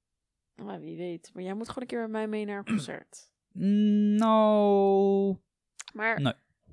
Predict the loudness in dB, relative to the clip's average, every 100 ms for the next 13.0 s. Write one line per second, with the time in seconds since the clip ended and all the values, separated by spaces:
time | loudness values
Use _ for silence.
0 | _ -8 -6 -6 -8 -6 -10 -6 -6 -2
1 | 0 0 -2 -8 -8 -6 -2 0 0 -4
2 | -4 -2 0 0 -2 -2 -2 -2 -4 -4
3 | -6 -6 -2 0 0 0 -2 -6 -16 -18
4 | _ _ _ _ _ _ _ -10 -4 -4
5 | -4 -12 -14 -10 -6 -6 -6 -8 -8 -10
6 | -12 -10 -6 -6 -6 -10 -8 -4 -2 -2
7 | -2 -4 -6 -8 -4 -2 -2 -2 -4 -8
8 | -10 -8 -6 -6 -8 -8 -4 -2 -2 -4
9 | -4 -6 -6 -4 -6 -6 -8 -10 -8 -2
10 | 0 -2 -4 -6 -6 -10 -18 _ _ -16
11 | -12 -8 -6 -6 -6 -6 -4 -4 -2 -6
12 | -6 -8 -8 -6 -8 -6 -6 -8 -14